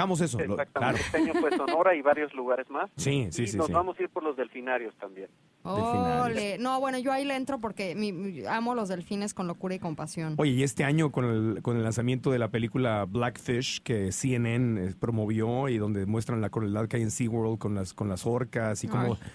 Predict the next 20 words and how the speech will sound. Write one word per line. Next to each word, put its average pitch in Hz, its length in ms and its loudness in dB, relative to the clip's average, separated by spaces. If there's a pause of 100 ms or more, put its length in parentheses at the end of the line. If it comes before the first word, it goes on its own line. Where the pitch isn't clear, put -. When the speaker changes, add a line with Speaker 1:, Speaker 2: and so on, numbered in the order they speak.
Speaker 1:
cómo 135 200 0
las 123 100 -2
secuestran 135 560 -2
de 127 100 2
esos. 120 240 -2
O 160 80 2
sea, 151 80 2 (100)
ha 180 80 0
sido 226 160 0
un 226 120 2
año 214 240 4
en, 180 100 2
lo, 147 100 2
en 131 120 0
tema 214 220 2
de 170 100 2
derechos 147 320 2
de 139 60 0
los 123 140 0
animales, 113 580 0